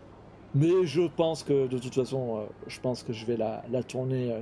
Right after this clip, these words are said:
quoi qu'il arrive, euh, sauf, sauf peut-être imprévu. Comme ça, au moins, euh,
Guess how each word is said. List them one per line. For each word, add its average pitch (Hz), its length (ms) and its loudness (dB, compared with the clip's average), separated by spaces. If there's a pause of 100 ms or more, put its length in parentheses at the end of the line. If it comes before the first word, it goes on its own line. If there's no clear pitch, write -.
(140)
quoi 135 140 4
qu'il 131 260 0
arrive, 127 320 0
euh, 110 180 -2
sauf, - 520 -2 (500)
sauf 160 240 2
peut-être 156 460 2
imprévu. 139 500 2 (1120)
Comme 139 180 2
ça, 160 200 4
au 151 80 4
moins, 160 480 2
euh, 123 560 2